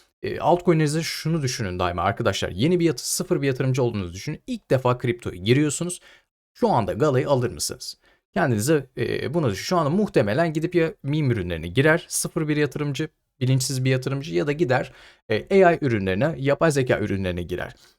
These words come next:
Gidip de Metaverse iki bin yirmi birde hype'ını yaşamış bir sektöre dalmaz. Ya da,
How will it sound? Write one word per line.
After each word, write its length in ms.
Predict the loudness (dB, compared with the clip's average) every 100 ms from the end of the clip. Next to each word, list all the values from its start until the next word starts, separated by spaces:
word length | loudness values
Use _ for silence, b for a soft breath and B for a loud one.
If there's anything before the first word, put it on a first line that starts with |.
| _
Gidip 200 | -4 0
de 80 | 0
Metaverse 580 | 0 0 2 2 0 -6
iki 220 | -6 -2
bin 80 | 0
yirmi 280 | 2 2 2
birde 180 | 2 0
hype'ını 400 | 2 2 2 2
yaşamış 600 | 2 2 2 0 -2 -4
bir 60 |
sektöre 640 | -4 -2 -2 -2 0 2 0 B B 0
dalmaz. 480 | 2 4 2 -2 -10 b 0
Ya 160 | 4
da, 240 | 4 2